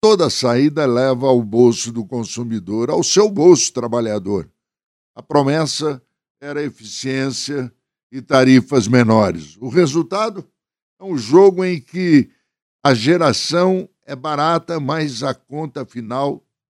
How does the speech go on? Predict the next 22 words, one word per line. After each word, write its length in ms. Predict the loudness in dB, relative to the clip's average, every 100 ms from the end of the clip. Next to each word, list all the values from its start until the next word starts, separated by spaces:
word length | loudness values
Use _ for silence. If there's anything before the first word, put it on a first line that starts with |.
| _ _ _ _
não 300 | 4 4 4
é 100 | 2
barata. 640 | 0 -2 -4 -10 _ _ _ _ _ _ _
Assim, 480 | -4 -2 -2 -2 -4 _ _ _ _
o 120 | -12
brasileiro 720 | 0 4 4 2 4 6 4 2
segue 480 | 0 0 0 0 -2
vivendo 640 | -2 -2 -2 -2 -4 -6 _ _ _ -20
no 100 | -6
país 480 | 0 2 4 2 0
onde 340 | 0 0 0
a 40 |
energia 680 | 0 0 0 -2 -4 -6 -4
é 220 | -2 -4 -6
abundante, 1200 | -8 -8 -8 -8 -6 -2 0 -2 -4 -12 -18 _ _ _ _ _ _ _ _ _ _
mas 240 | -10 -2
a 120 | -2
conta 420 | -2 -2 -2 -2 -2
de 140 | -2
luz 380 | 0 0 -2 0
é 100 | -2
escassa 840 | -2 -6 -8 -8 -6 -6 -8 -8